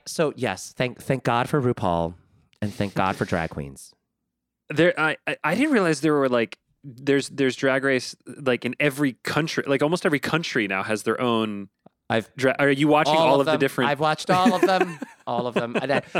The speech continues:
Speaker 1: if, if there can be more, please, can there, can there be more? Can there be more so that I,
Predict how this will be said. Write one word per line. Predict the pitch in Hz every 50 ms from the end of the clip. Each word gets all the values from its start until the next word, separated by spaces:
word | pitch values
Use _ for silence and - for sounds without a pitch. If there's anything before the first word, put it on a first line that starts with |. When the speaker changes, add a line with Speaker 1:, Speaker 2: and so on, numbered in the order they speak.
| - -
Speaker 1:
if, | 165 165 - -
if | 165 147 -
there | 175 170
can | - - 175
be | 160 160 143
more, | 143 151 151 160 170 180 175
please, | - - 180 175 160 151 131 -
can | - 143 135
there, | 135 135
can | - - - 147 135
there | 135 139
be | 127 131 123
more? | 127 131 127 143 196 269 285 - _ -
Can | - 139
there | 135 135
be | 139 139
more | 139 139 139 139 139 139
so | - - 131
that | 123 123 113
I, | 110 113